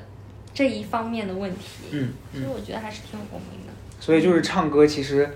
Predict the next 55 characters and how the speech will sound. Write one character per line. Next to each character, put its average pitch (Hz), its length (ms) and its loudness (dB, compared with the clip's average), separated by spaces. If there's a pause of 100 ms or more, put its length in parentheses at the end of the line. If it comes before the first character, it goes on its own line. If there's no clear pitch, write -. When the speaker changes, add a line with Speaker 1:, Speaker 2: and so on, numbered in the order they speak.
(720)
Speaker 2:
不 214 140 6
管 113 500 4 (220)
是 156 260 0
作 165 160 4
为 139 80 8
工 143 240 4
作 131 340 4 (160)
还 - 200 -6
是 135 160 0
作 139 160 4
为 131 80 6
你 127 60 0
自 139 100 -2
己 127 80 2
的 113 60 -4
爱 127 120 -2
好， 123 120 -4
这 120 80 -2
件 151 140 2
事 160 100 -2
儿 151 40 2
是 139 160 -2
能 120 300 -2
治 143 240 0
愈 120 180 -2
你 107 80 -10
的。 - 160 -14 (180)
Speaker 1:
对。 196 200 -6 (240)
Speaker 2:
嗯。 127 180 -10 (760)
Speaker 1:
我 220 100 -4
第 269 140 0
一 320 40 2
次 277 180 -2
在 240 280 2 (320)
毛， 196 580 0
就 220 140 -10
是 220 140 -8
在 226 180 -2
那 220 120 -4
个 202 220 -6
live 202 240 -2
house 202 300 -6
是 202 240 -8
唱 214 340 -6
一 202 100 -4
个 196 380 -4 (300)
乐 233 160 -2
队， 226 340 0 (120)
Speaker 2:
嗯。 123 240 0 (260)
Speaker 1:
叫 220 100 -6
甜 214 200 -4
品 214 140 -4
店 208 200 -4
乐 208 140 -4
队。 185 260 -8